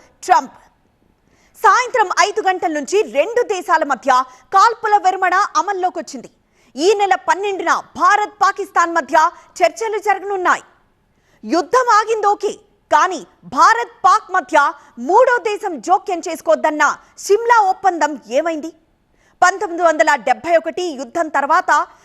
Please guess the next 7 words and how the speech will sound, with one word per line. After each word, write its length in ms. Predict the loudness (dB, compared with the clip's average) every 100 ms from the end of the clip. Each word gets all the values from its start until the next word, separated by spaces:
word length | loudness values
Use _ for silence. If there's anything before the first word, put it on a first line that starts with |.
| _
భారతదేశం 720 | -4 -4 -6 -8 -6 -2 -2 2
పాకిస్తాన్ 520 | 2 0 -6 -2 0 0
మధ్య 300 | 0 2 2 0 _ -4
శాశ్వత 520 | 0 0 0 -2 0 -2
శాంతిని 560 | 0 0 0 -6 -6
నెలకొల్పడమే 760 | -4 -4 0 -2 0 -4 -2 -2
లక్ష్యంగా 520 | -4 -6 -10 -2 -2